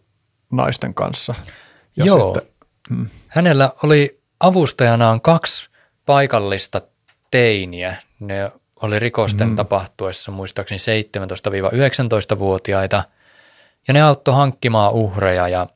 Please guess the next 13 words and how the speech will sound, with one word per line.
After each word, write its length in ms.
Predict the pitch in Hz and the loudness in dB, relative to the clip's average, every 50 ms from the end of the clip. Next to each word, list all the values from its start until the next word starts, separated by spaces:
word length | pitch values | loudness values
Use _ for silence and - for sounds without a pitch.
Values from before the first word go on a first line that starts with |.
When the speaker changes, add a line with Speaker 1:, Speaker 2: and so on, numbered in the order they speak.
| _ _ _ _ _ _ - - _ _ _ _ _ - | _ _ _ _ _ _ -20 -20 _ _ _ _ _ -2
Speaker 2:
auttoi 360 | - 113 110 - - - 101 | 0 0 0 0 -2 -4 -2
videoiden 400 | 107 113 110 104 98 92 92 92 | 0 2 2 2 2 2 0 -4
tekemisessä. 640 | 92 104 - - 98 92 92 90 113 110 - - 98 - - | -6 -6 -4 -4 -6 -4 -4 -6 -8 -8 -8 -8 -10 -6 -4
Esimerkiksi 360 | 113 123 147 139 135 131 - - | -2 2 2 2 2 0 -2 0
tää 240 | - 139 131 131 | 2 2 2 2
Sculin 440 | 123 - - - 156 147 139 131 123 | -2 -2 2 2 2 4 2 0 -2
pahamaineisin 800 | - - 151 143 156 135 117 107 107 101 101 101 98 101 104 95 | 0 2 4 6 6 6 4 4 2 2 2 2 0 0 -2 0
tuotos 380 | - 113 107 104 - 101 - - - - - - _ - 117 | 2 2 2 2 2 0 -2 -4 -10 -18 -20 -16 _ 0 2
Daisy's 460 | 123 123 127 113 - 101 - - 123 104 | 4 4 4 4 0 -2 -2 -4 -2 -2
Destruction, 800 | 104 95 - - - 131 120 107 - - - - 98 87 90 - _ _ _ - - _ _ _ _ _ _ - | -2 -2 -2 -2 0 2 2 2 0 -2 -6 -6 -6 -6 -8 -12 _ _ _ -20 -20 _ _ _ _ _ _ -2
niin 160 | 123 113 107 | 0 0 0
siinä 280 | - 147 147 139 135 | 2 2 2 4 2
Scully 440 | 117 - - - 160 156 143 123 120 | 0 2 2 4 4 4 4 2 0